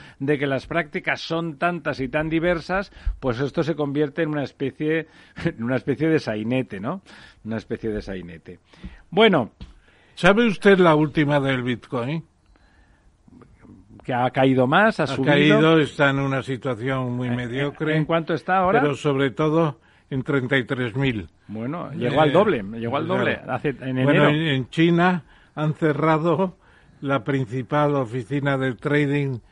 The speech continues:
Speaker 2: de criptomonedas y han dicho que se va a regular lo del Bitcoin porque no puede seguir f-, flotando ese dinero sin control ninguno.
Speaker 1: Eso en China solo,
Speaker 2: En
Speaker 1: por
Speaker 2: China.
Speaker 1: eso, ¿no?
Speaker 2: Y Warren Buffett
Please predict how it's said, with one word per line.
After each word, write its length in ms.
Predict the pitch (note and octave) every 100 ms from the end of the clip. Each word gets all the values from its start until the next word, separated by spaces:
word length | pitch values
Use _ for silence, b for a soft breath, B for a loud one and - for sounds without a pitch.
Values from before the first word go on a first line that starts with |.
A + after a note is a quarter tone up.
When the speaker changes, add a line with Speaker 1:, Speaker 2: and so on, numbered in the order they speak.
| b b -
Speaker 2:
de 640 | B2 C3 B2+ B2+ B2 B2 G#2
criptomonedas 1120 | C3+ G#2+ - C3 B2+ B2+ C#3 C#3+ D#3 C#3+ - b b b b
y 120 | C3+
han 120 | D3 C#3+
dicho 320 | C#3+ - D#3
que 120 | D3
se 140 | -
va 120 | B2+ C3+
a 40 |
regular 460 | B2+ C3 B2+ C3 B2
lo 220 | B2+ B2
del 120 | A#2+ A#2+
Bitcoin 520 | A#2 - C#3+ C#3+ B2+ b b b b
porque 260 | C3+ A#2 C#3
no 160 | C#3
puede 240 | A#2+ C#3 B2+
seguir 360 | C3+ B2+ C3
f-, 300 | A#2+ - - b b b b
flotando 640 | - C#3 C3 D3+ D#3 D3
ese 200 | C3+ C#3
dinero 440 | C3 B2+ C3 C3+ C3+
sin 220 | - B2
control 440 | B2+ A#2 B2+ B2
ninguno. 500 | A#2 A2+ G#2 G#2 F#2+ -
Speaker 1:
Eso 180 | B2+ D#3+
en 100 | D3
China 320 | - C#3 C3
solo, 240 | - G2+ F#2
Speaker 2:
En 40 |
Speaker 1:
por 100 | C3+
Speaker 2:
China. 120 | B2 A2+
Speaker 1:
eso, 60 |
¿no? 140 | A#2 F3+ B -
Speaker 2:
Y 140 | D3
Warren 400 | C#3+ D#3+ E3+ D#3
Buffett 520 | D3 D#3 C3+ D#3+ D#3+